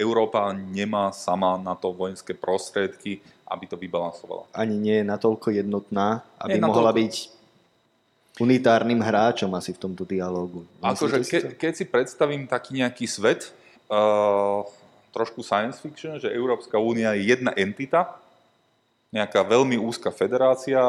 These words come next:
Speaker 1: s jednotnou zahraničnou politikou, s jednotnou bezpečnostnou politikou,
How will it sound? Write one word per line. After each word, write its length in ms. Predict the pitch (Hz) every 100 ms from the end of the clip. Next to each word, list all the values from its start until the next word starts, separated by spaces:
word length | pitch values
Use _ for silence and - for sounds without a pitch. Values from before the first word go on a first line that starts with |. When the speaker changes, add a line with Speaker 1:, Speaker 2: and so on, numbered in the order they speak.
| 123
Speaker 1:
s 80 | 113
jednotnou 400 | 110 110 104 95
zahraničnou 580 | 90 107 123 123 - 110
politikou, 380 | 107 110 107 104
s 160 | 101
jednotnou 320 | 107 107 - 90
bezpečnostnou 640 | 104 - 113 113 - 101
politikou, 560 | - 104 107 104 98